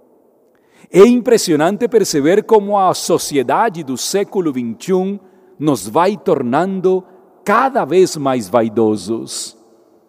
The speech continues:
E olha uma coisa que o apóstolo Paulo vai advertir no final do texto, que é a segunda dimensão.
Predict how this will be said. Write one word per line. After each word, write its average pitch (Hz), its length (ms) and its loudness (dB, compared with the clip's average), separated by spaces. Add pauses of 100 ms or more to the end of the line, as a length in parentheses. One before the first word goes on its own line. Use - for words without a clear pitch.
(1200)
E 160 160 6
olha 294 300 10
uma 285 240 6
coisa 254 840 4
que 208 140 6
o 180 100 8
apóstolo 233 560 6
Paulo 226 640 6 (180)
vai 214 240 4
advertir 208 560 0
no 220 140 -4
final 185 840 -2
do 143 140 0
texto, 110 720 -4 (560)
que 147 200 0
é - 20 4
a 180 100 4
segunda 185 640 -2
dimensão. 120 800 -4